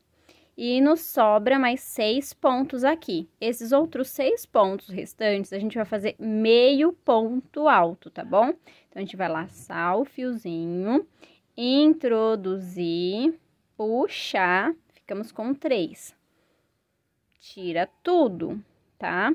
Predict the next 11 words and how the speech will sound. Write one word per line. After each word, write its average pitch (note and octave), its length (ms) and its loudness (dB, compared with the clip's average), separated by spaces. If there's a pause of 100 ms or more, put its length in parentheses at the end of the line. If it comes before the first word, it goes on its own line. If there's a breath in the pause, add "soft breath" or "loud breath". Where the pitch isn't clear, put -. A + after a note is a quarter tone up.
(460 soft breath)
Vão G3+ 220 -6
ser G#3 880 -2
seis C#4+ 840 2
meio A#3+ 760 0 (160)
pontos A#3 760 0
altos, G#3 600 -2
tá - 100 -12
bom? G3 320 -4
Ó, G3+ 240 -2
o G#3 40 -16
segundo, E3+ 800 -2